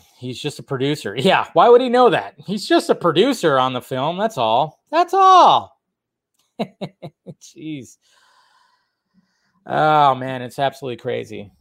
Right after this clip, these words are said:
that they don't know the number, that he doesn't know the numbers. But, you know, what do you expect? What do you expect? They, they don't, the, to me, I always think that the reason why they're not releasing any numbers is because it did well. To me,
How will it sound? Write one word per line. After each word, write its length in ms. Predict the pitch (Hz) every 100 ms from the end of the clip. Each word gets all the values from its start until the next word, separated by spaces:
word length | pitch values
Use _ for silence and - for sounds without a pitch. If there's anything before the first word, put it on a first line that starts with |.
| _
that 160 | - 113
they 80 | 117
don't 180 | 120 120
know 120 | 117
the 80 | 113
number, 360 | 110 107 110
that 160 | 113 120
he 140 | 123
doesn't 240 | 131 110 117
know 120 | 110
the 80 | 107
numbers. 440 | 107 104 104 - -
But, 280 | 101 104 - - - 139
you 140 | 156
know, 240 | 117 101 101 _ - - -
what 120 | 135
do 60 | 208
you 60 |
expect? 560 | 202 - - 185 143 - - - _
What 140 | 135
do 40 |
you 60 | 175
expect? 540 | 170 - 151 151 110
They, 140 | 131 151
they 200 | 143 196
don't, 280 | 247 190 - - _ _
the, 160 | 180 170 _
to 100 | -
me, 480 | 196 226 311 339 311 -
I 160 | 156
always 340 | 220 233 233 -
think 300 | 233 214 202
that 260 | 180 160
the 80 | -
reason 360 | 143 202 185 185
why 280 | 170 185 190
they're 140 | 156
not 280 | 151 160 156
releasing 440 | 143 156 165 170
any 160 | 156 147
numbers 420 | 147 170 185 180 -
is 140 | 135
because 380 | - 170 165 160
it 120 | 139
did 160 | 143 120
well. 340 | 135 95 87 _ _
To 100 | 156
me, 420 | 175 226 247 -